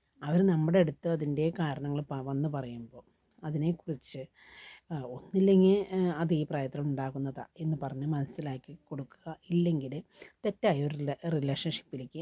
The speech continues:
അവരെ പ്രവേശിപ്പിക്കാതിരിക്കുക. കാരണം അതിൻ്റെ കാര്യകാരണങ്ങൾ അമ്മമാർ മക്കളെ പറഞ്ഞ് പഠിപ്പിക്കേണ്ടതാണ്. കാരണം അപ്പോൾ അവർക്ക് കൂടുതൽ, നമ്മളോട് കൂടുതൽ കാര്യങ്ങൾ പറയാനായിട്ട് തോന്നും. കാരണം നമ്മൾ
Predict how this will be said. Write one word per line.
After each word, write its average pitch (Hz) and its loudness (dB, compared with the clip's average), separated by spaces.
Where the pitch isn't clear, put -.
അവരെ 160 -2
പ്രവേശിപ്പിക്കാതിരിക്കുക. 139 -6
കാരണം 139 -8
അതിൻ്റെ 147 -8
കാര്യകാരണങ്ങൾ 139 -8
അമ്മമാർ 143 0
മക്കളെ 156 -4
പറഞ്ഞ് 147 -2
പഠിപ്പിക്കേണ്ടതാണ്. 135 -6
കാരണം 156 -2
അപ്പോൾ 220 0
അവർക്ക് 156 -2
കൂടുതൽ, 147 0
നമ്മളോട് 165 4
കൂടുതൽ 156 -2
കാര്യങ്ങൾ 151 -2
പറയാനായിട്ട് 160 2
തോന്നും. 123 -14
കാരണം 160 0
നമ്മൾ 175 4